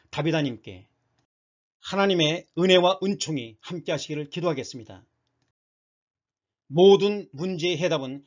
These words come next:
예수 그리스도이십니다. 예수 믿고 구원받으세요. 감사합니다.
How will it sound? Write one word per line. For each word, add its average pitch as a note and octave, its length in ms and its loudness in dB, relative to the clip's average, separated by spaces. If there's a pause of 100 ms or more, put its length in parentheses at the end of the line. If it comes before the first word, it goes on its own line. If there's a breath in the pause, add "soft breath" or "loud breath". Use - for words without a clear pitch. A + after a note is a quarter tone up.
(140)
예수 E3+ 680 -6
그리스도이십니다. C#3+ 920 -10 (1800)
예수 F#3+ 260 4
믿고 D#3+ 560 -4 (300)
구원받으세요. C#3 880 -4 (640)
감사합니다. D#3 840 -2